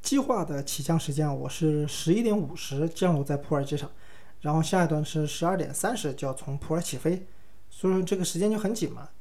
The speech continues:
你这个前序快降落的时候呢，我就和那个乘务长说明了一下情况，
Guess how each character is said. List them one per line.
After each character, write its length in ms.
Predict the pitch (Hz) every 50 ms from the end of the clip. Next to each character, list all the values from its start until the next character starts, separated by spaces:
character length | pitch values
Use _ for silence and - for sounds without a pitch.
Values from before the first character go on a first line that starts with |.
| - - -
你 100 | - 160
这 100 | 165 180
个 100 | 170 170 160
前 260 | - - - 151 165
序 260 | 170 - - 180 165 156
快 220 | 156 - 202 185
降 160 | 190 208 208
落 100 | 220 202
的 60 | 151
时 140 | 151 - 147
候 80 | 139 135
呢， 100 | 135 135
我 140 | 135 139 135
就 100 | - 151
和 160 | - - 143
那 80 | 151
个 60 | 147 147
乘 180 | - - 156
务 60 | 180
长 120 | 175 143 127
说 200 | 131 - 180 175
明 120 | 190 180
了 60 | 175
一 20 | 165
下 140 | - 175 156
情 220 | - - 135 143
况， 200 | 165 190 185 -